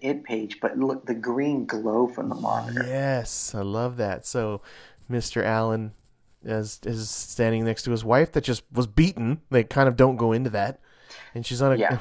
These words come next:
Speaker 2: <laughs> but that green glow, you're right, it just adds a splash of color, and then you go down to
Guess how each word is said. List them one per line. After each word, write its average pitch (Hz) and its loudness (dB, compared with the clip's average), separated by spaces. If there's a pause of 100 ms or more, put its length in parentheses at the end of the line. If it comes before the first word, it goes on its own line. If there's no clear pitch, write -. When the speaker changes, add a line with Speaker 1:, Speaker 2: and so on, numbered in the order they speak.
(140)
Speaker 2:
<laughs> - -2
but 135 6
that 143 2
green 165 4
glow, 156 8
you're 131 4
right, 139 4
it 117 -6
just 123 -6
adds 123 -2
a 123 -6
splash 120 -4
of - -16
color, 170 0
and 123 -4
then 123 -2
you 123 -2
go 123 4
down 123 0
to 120 -2